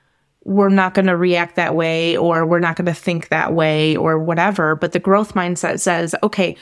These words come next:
what do I now need to do? A, so that doesn't happen again, but then B, we're getting in the same direction that we were originally going before this negative thought happened." It's all an adventure,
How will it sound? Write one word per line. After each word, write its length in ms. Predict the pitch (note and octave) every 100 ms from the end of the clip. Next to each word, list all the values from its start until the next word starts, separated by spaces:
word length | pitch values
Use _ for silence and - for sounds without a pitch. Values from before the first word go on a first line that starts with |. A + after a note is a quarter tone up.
| - -
what 300 | F#3+ G#3+ A#3
do 140 | C4
I 140 | A#3+ G#3+
now 360 | G3 F3 F3
need 240 | G3+ G3 F#3+
to 80 | F3
do? 520 | E3 D#3 E3 C#4 F#4 - _ _ _ -
A, 240 | G#3 G#3+
so 180 | C4 D4
that 200 | A#3 A3+
doesn't 260 | G3 G3 F#3
happen 320 | F3+ F3 F3
again, 560 | F3 F3+ F3 G3+ C4 A3
but 180 | G3+
then 340 | G3+ G3 F#3 E3 -
B, 360 | A3 G3+ F#3+
we're 200 | F3+ F3+
getting 720 | F3 E3 G3 G#3+ A3+ A#3 A#3 A3+
in 140 | A3 G#3
the 100 | G3
same 300 | - F#3 F3+
direction 680 | E3+ E3 D#3+ - E3 D#3+ D#3+
that 200 | E3+ F3
we 300 | E3+ F3 E3+
were 480 | E3+ F3 E3+ E3+ -
originally 600 | G3 G3+ G#3+ A#3 F#3+ E3
going 460 | E3+ D#3 E3 E3+
before 680 | E3 F3 - F3 E3 D#3+ D#3 _ _ _ -
this 380 | F#3+ F#3 F#3+ -
negative 420 | F#3 E3+ D#3+ C#3
thought 300 | - - -
happened." 580 | - - - - - G3 _ _ _ _
It's 160 | C#4 - B3+
all 240 | A#3+ B3+
an 120 | C4
adventure, 760 | B3+ G3 G3 G3 F3+ - F#3+